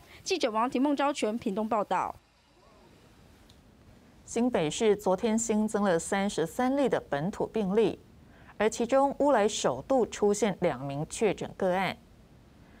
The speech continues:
Speaker 2: 为了力保物资不中断，新北市的肉品市场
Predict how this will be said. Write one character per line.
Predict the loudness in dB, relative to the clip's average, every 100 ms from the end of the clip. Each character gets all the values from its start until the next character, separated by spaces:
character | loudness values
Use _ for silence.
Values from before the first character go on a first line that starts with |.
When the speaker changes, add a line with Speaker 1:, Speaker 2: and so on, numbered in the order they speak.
| -6
Speaker 2:
为 | 2 4
了 | 4
力 | 2
保 | 2 2 2 2
物 | 2
资 | 2 0
不 | 0 2
中 | 2 2
断， | 2 0 -4 -14 -20 -20 -20 -10
新 | -2 0
北 | 2 0
市 | 0 0
的 | 2
肉 | 4 4 2
品 | 0 -8
市 | -6 -4
场 | -2 -2 -6